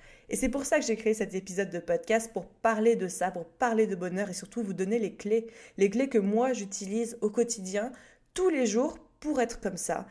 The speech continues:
pour l'insuffler dans mon business, pour développer cet état d'esprit positif, parce que non, je ne suis pas née comme ça, je n'ai pas toujours été comme ça, ce n'est pas quelque chose de naturel pour moi. C'est quelque chose que j'ai travaillé, c'est quelque chose sur lequel je travaille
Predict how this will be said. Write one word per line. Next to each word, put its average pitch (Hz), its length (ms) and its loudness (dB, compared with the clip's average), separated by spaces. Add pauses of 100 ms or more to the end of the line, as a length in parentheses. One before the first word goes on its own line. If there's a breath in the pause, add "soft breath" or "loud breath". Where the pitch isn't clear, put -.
(240 loud breath)
pour 285 180 4
l'insuffler 220 460 0
dans 185 120 -2
mon 165 120 -4
business, 165 520 -6 (440 soft breath)
pour 330 240 0
développer 247 560 4
cet 226 200 -2
état 196 200 0
d'esprit 190 360 -6
positif, 175 520 -6
parce 220 200 2
que - 80 0
non, 202 260 4
je 208 120 2
ne 190 60 2
suis 202 200 -6
pas 202 220 0
née 196 280 0
comme 185 220 -2
ça, 170 240 -2
je 185 80 -6
n'ai 180 80 -4
pas 190 160 0
toujours 214 480 -2
été 202 200 -2
comme 180 200 -4
ça, - 180 -4
ce - 80 -10
n'est 180 80 -6
pas 170 120 -2
quelque 175 200 -8
chose 180 160 -8
de 170 100 -6
naturel 190 580 -4
pour 175 160 -10
moi. 156 220 -6 (280 loud breath)
C'est - 160 -4
quelque 214 260 8
chose 220 260 2
que - 120 -6
j'ai 175 120 -4
travaillé, 247 560 2 (220 loud breath)
c'est - 140 -12
quelque 208 240 2
chose 220 200 -4
sur 190 160 -4
lequel 180 460 0 (160 loud breath)
je 190 160 2
travaille 208 560 0